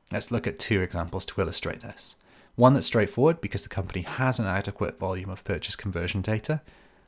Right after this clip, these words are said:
and one that's a bit more complex. So let's say our client has the magic number of a hundred accounts that have purchased their service.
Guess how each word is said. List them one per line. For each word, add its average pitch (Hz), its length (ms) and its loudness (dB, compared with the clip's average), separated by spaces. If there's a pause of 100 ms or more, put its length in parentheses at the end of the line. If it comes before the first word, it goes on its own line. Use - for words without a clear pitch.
and 147 100 0
one 170 120 6
that's 170 160 4
a 143 60 4
bit 107 140 0
more 95 140 -2
complex. - 640 -8 (600)
So - 140 2
let's 165 180 8
say 147 200 10
our 120 160 6
client 123 400 6
has 107 260 4
the 107 80 2
magic 104 300 4
number 98 300 2
of 92 80 2
a 92 40 2
hundred 107 480 4
accounts 90 460 -2
that 98 100 0
have - 100 -6
purchased 90 400 0
their 82 120 -6
service. - 640 -4